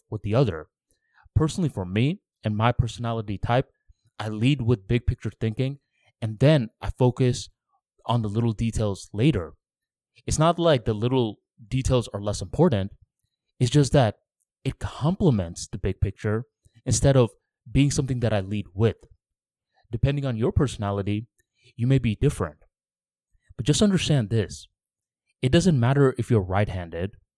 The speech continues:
you still need your left hand. It doesn't matter if you're left-handed, you still need your right hand. Learn how to use both sides to your existence, and eventually, you'll start to become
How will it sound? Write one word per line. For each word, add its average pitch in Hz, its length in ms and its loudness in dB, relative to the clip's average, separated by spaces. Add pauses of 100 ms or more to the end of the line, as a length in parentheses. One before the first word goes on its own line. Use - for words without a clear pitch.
(640)
you 107 80 -6
still 135 320 4
need 117 220 2
your 110 100 4
left 95 260 -2
hand. 135 260 4 (920)
It 101 80 -12
doesn't 120 420 0
matter 139 480 0
if 117 160 -4
you're 135 200 6
left-handed, 120 580 0 (760)
you 104 80 -8
still 139 420 4
need 120 220 2
your 113 120 2
right 104 240 -2 (100)
hand. 123 340 0 (760)
Learn 151 520 2
how 139 160 0
to 135 140 -4
use 113 340 -2 (260)
both 147 280 2
sides 123 580 -4
to - 120 -2
your 113 220 0
existence, 120 600 -4 (400)
and 110 120 0
eventually, 101 580 2 (320)
you'll 120 120 4
start 147 260 2
to 135 120 0
become 117 420 -2